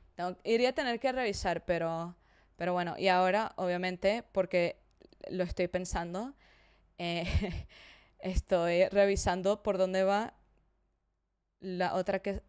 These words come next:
cosa que ordené, ya va. ¿Dónde está? ¿Dónde está? ¿Dónde está? ¿Dónde está?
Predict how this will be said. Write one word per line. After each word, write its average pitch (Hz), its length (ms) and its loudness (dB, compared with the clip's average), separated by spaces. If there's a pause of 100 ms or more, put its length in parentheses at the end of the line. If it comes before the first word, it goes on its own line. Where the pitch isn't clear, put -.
cosa 190 260 -2
que 190 120 -4
ordené, 180 420 -6
ya 180 160 -8
va. 196 200 -8 (580)
¿Dónde 294 200 -6
está? 180 400 -6 (1300)
¿Dónde 277 160 -10
está? 381 220 -6
¿Dónde 220 180 -6
está? 320 220 -10
¿Dónde 202 160 -10
está? 196 300 -16